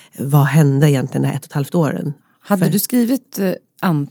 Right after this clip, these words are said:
Speaker 2: liksom dagboksanteckningar hela tiden, eller var det sånt som kom ifatt dig efteråt?
Speaker 1: Jag började skriva de sista veckorna Peter levde.
Speaker 2: Mm.
Speaker 1: Eh,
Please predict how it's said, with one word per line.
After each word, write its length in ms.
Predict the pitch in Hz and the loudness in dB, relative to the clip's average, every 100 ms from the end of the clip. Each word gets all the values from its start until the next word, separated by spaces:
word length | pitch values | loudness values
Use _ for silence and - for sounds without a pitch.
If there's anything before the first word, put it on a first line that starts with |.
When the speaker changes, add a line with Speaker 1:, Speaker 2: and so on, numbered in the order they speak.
| _ | _
Speaker 2:
liksom 440 | - 156 147 165 143 | -14 -10 -2 -2 2
dagboksanteckningar 960 | 185 156 151 151 160 151 170 170 160 | 2 2 0 -2 -2 -2 -2 -2 -2
hela 180 | 156 151 | 0 -4
tiden, 460 | - 240 240 208 185 | 0 2 2 2 0
eller 180 | 180 | -2
var 100 | 170 | 0
det 80 | 165 | -2
sånt 220 | 160 165 | -2 -2
som 140 | 160 147 | -4 -6
kom 180 | 160 143 | -4 -4
ifatt 480 | 139 - 170 - - | -6 -6 -8 -8 -8
dig 300 | 151 139 - | -6 -6 -8
efteråt? 480 | 160 - - - - - - - | -12 -10 -10 -10 -12 -18 -18 0
Speaker 1:
Jag 160 | 208 | 2
började 260 | 202 240 214 | 4 4 2
skriva 280 | - 226 196 | 2 4 4
de 100 | 180 | 4
sista 360 | - 180 - | 2 -2 0
veckorna 640 | 151 160 - _ - 226 247 | 2 2 2 _ 2 4 4
Peter 280 | 151 147 | 2 -2
levde. 320 | 135 147 143 143 | -2 0 2 0
Speaker 2:
Mm. 280 | 160 185 170 | 2 2 4
Speaker 1:
Eh, 300 | 160 151 | 4 4